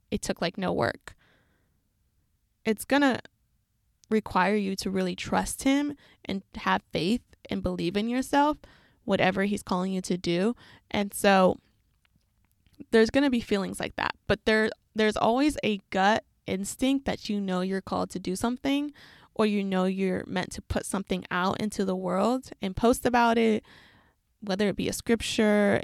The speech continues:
a story about yourself, a testimony, a podcast, a book, as I've said, it can be anything. Like, you always have a gut instinct where it's like, "Okay, yes,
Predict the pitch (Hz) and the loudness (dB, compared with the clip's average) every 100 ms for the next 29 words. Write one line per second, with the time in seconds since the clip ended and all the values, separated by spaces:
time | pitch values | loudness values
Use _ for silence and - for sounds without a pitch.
0 | - - - 208 208 208 190 - 202 208 | -4 -8 -2 0 2 2 0 0 -4 0
1 | 196 202 220 - 208 - 202 196 196 196 | 2 0 -2 -2 -2 -2 -2 -2 -2 -4
2 | 196 196 - - _ _ _ _ _ - | -6 -8 -14 -20 _ _ _ _ _ -4
3 | 180 - _ _ - 214 214 208 - 202 | -4 -6 _ _ 2 4 4 2 2 2
4 | 185 196 196 - 196 185 - 185 233 254 | -2 2 2 2 -2 -2 0 0 2 0
5 | 220 - 214 208 - 208 - 196 220 - | 2 2 2 0 -4 -8 -8 -8 -6 -4
6 | 196 208 233 208 202 180 202 196 - 214 | -2 -2 -2 -4 -4 -4 -4 -8 -8 -6
7 | 208 208 - - 202 - - - _ _ | -4 -4 -4 -4 -4 -2 -4 -8 _ _
8 | _ _ _ 196 165 - - 196 - | _ _ _ -4 -4 -4 -8 -12 -12